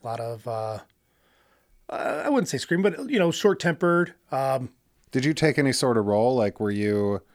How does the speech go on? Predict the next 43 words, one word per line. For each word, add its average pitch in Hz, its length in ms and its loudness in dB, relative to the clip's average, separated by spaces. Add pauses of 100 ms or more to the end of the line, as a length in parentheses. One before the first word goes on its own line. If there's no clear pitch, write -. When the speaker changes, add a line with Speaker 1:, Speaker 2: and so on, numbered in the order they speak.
(520)
Speaker 2:
trying 113 200 -2
to 98 80 -2
fix - 320 -4
anything 131 560 0
or 95 100 0
take 113 240 -4
care 120 220 0
of 117 100 -2
anybody 117 640 0
when 98 220 -4
they 101 140 -4
were 101 160 -2
upset 107 400 -4
Speaker 1:
No, 127 140 -8
I 139 120 2
just 104 120 0
Speaker 2:
as 95 120 -2
a - 20 -4
Speaker 1:
clocked 123 180 2
Speaker 2:
kid? 107 120 2
Speaker 1:
out. 120 400 -2
Speaker 2:
Okay. - 280 -8 (160)
Speaker 1:
Yep. 147 260 -2
Nope. 131 360 -2
Speaker 2:
Yeah. 135 60 -2
Speaker 1:
I, 127 100 0 (520)
and 165 180 0
that's 170 300 2
a - 80 -4
lot 151 260 2
of, 131 160 -6 (140)
a 202 80 -8
lot 143 240 -2
of 135 80 -8
the 139 80 -6
memories 135 440 -4
I 131 120 0
have 127 340 -2
as 147 240 0
a - 60 -4
kid 127 260 -4
is 117 140 -8
just - 220 -8